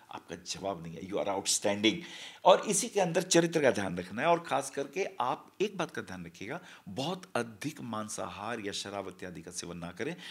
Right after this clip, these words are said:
वो आपकी हेल्थ के लिए ठीक नहीं है। वृश्चिक राशि,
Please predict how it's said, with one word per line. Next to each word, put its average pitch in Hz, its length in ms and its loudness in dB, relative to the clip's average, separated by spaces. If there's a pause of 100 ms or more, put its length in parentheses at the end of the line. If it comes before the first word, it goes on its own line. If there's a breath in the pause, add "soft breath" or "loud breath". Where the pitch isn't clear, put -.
(180 loud breath)
वो 139 200 2
आपकी - 260 2
हेल्थ 85 220 -4
के 82 100 -6
लिए 107 100 -4
ठीक - 200 -8
नहीं 78 140 -10
है। 78 60 -12
वृश्चिक 92 440 -4
राशि, 165 380 -4